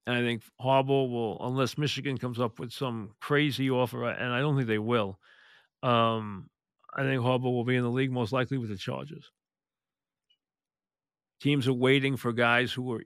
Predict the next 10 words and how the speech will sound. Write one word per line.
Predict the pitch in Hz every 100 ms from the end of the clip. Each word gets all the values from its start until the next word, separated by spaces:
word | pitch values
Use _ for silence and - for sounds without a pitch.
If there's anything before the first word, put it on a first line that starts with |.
| -
in | 127 139
this | 143 131 -
round | 127 127 117 82 - - _ _ _ _ _ _ _ _ _
and | 117 113
may | 123 127
have | 131 120
to | -
keep | - 127
waiting. | 113 123 120 - _ _ _ _ _ _ _ _ _ _ _ _ _ _ _ _ _ _
So | - - 139 117 98